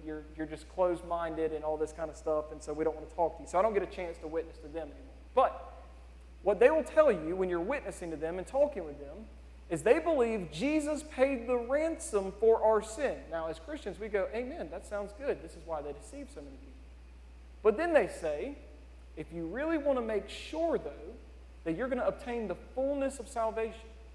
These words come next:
that you're gonna obtain all the promises of God and all that God has to offer his people, you do that through works." Jesus pays the ransom for our sin. He starts the process,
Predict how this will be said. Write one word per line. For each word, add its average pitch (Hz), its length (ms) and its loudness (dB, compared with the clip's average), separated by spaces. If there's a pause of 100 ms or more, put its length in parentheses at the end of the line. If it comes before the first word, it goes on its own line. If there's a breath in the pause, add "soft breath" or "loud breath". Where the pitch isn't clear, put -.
(220)
that 170 120 0
you're 240 120 4
gonna 254 200 4
obtain 226 360 0
all 269 240 6
the 269 60 0
promises 262 720 0
of 147 180 -16
God 147 240 -12
and 160 120 2
all 277 200 8
that 240 140 6
God 233 220 0
has 214 160 0
to - 80 -6
offer 240 320 -4
his 151 100 -6
people, 151 380 -8 (560)
you 156 80 -10
do 226 240 -8
that 156 240 -2
through 143 140 -8
works." 208 500 -4 (1000)
Jesus 277 380 2
pays 262 260 4
the 220 120 6
ransom 220 760 0
for 196 120 2
our 170 140 4
sin. 170 420 -4 (100)
He 294 120 4
starts 330 520 2
the 202 80 -2
process, 180 760 2